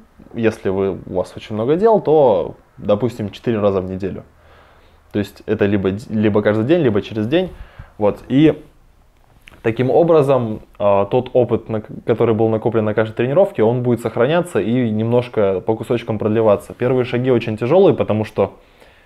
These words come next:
чаще всего вы вообще, вообще не понимаете, что происходит. И очень круто, если у вас есть люди, которые вам помогают. Это, допустим, преподаватели какие-то, которые вас учат. Или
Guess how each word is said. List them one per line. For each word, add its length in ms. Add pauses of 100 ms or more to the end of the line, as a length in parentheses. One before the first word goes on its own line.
(220)
чаще 320
всего 220
вы 180
вообще, 220
вообще 340
не 100
понимаете, 460
что 160
происходит. 580 (760)
И 320
очень 280
круто, 240
если 260
у 40
вас 240
есть 160
люди, 180
которые 340
вам 160
помогают. 540
Это, 280 (360)
допустим, 400
преподаватели 560
какие-то, 240
которые 480
вас 320
учат. 320 (640)
Или 640